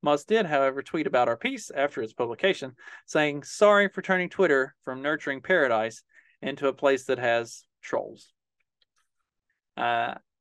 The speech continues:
if Twitter was a <laughs> nurturing paradise before the takeover, and, and the only problem since then is trolls, well,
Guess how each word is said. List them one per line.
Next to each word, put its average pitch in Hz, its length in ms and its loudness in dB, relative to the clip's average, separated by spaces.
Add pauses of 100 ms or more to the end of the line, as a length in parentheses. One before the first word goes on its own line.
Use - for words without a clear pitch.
(720)
if 135 220 -4
Twitter 180 260 2
was 147 160 2
a 131 240 2 (200)
<laughs> - 220 -14
nurturing 151 400 -4
paradise 127 460 0
before 139 320 -8
the 123 80 -10
takeover, 117 540 -6 (720)
and, 120 500 -4 (1400)
and 127 160 -6
the 127 60 -4
only 139 220 0
problem 123 400 0
since 135 300 -8
then 120 220 -4
is 110 160 -10
trolls, 120 560 0 (680)
well, 117 440 -2